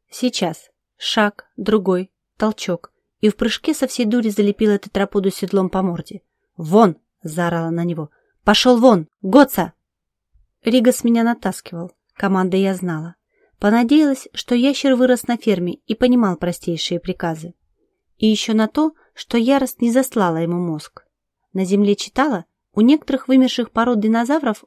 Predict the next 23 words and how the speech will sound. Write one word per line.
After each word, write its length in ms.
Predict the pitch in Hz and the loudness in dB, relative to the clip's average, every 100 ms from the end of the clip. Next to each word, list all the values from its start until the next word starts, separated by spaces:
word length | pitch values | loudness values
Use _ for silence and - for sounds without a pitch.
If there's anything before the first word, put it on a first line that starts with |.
| - | -2
он 200 | 269 254 | 2 2
вообще-то 480 | 262 254 262 254 | 0 0 -4 0
был 240 | 247 247 240 | 0 0 0
размером 440 | 233 220 233 226 | 0 -2 0 -2
с 100 | 214 | -2
орех. 340 | 240 180 147 _ _ _ _ _ _ | -4 -4 -6 _ _ _ _ _ _
Не 140 | 226 | 0
знаю, 320 | 233 214 185 170 | 2 0 0 -2
какой 320 | 180 180 170 | -6 -2 -2
величины 520 | 175 170 - 175 170 | -2 -6 -6 -4 -4
орех 300 | 175 311 - | -2 -4 -4
на 100 | 185 | -6
Таурусе, 540 | 180 165 156 - 165 - _ _ | -4 -6 -8 -12 -16 -18 _ _
но 120 | - 247 | -6 -2
самец 380 | 277 277 349 | 2 2 2
под 160 | - 240 | 0 -2
номером 420 | 233 240 240 233 | 0 0 0 -2
три 240 | 220 262 - | -2 -6 -6
отступать 520 | 214 - 208 208 208 | -10 -8 -6 -4 -2
не 80 | 202 | -4
собирался. 640 | - 202 202 165 151 - - _ _ _ _ _ | -4 -2 -2 -4 -8 -16 -20 _ _ _ _ _
"Гоца, 580 | 180 170 294 294 - 170 - _ _ | -10 4 6 6 -2 -4 -8 _ _
убирайся!" — 640 | 208 247 294 285 - 180 | 2 6 6 4 0 -10